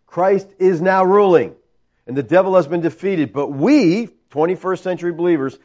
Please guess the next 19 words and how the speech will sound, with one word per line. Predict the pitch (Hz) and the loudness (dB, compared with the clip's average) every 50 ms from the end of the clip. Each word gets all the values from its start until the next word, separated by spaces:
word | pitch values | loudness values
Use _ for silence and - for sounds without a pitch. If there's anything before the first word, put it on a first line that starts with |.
| _ _ _ | _ _ _
still | _ - - - 180 180 180 180 175 | _ -8 -2 0 2 2 4 2 0
face | 175 - - 175 175 175 170 170 170 - - - | -2 -4 -2 2 4 4 4 2 0 -6 -12 -10
evil. | 196 214 208 190 135 143 147 120 - - _ _ _ _ _ _ _ _ _ _ _ - | -8 -6 -4 -4 -2 -2 -2 -2 -2 -4 _ _ _ _ _ _ _ _ _ _ _ -8
And | 123 147 | -6 -6
if | 139 131 | -4 -4
we're | 165 | -2
gonna | 156 160 147 139 | 0 0 0 0
stand | 143 - - - 190 190 202 214 214 208 | -2 -6 -4 0 2 2 2 2 2 0
against | 185 156 143 180 269 311 294 - - - - | -2 -2 -2 -2 0 0 -2 -2 -6 -10 -8
it, | 127 107 104 - _ _ _ _ _ _ _ _ _ _ _ _ _ _ _ _ _ _ _ _ _ | -8 -8 -8 -10 _ _ _ _ _ _ _ _ _ _ _ _ _ _ _ _ _ _ _ _ _
we | - 139 | -8 -6
have | 143 - | -6 -6
to | 110 | -6
put | - 143 143 | -6 -4 -2
on | 127 117 110 | -2 -2 -2
the | 110 104 | -4 -6
armor | 101 95 92 92 | -8 -8 -10 -12
of | 92 98 | -12 -10
God, | 120 117 95 64 - | -8 -8 -8 -10 -14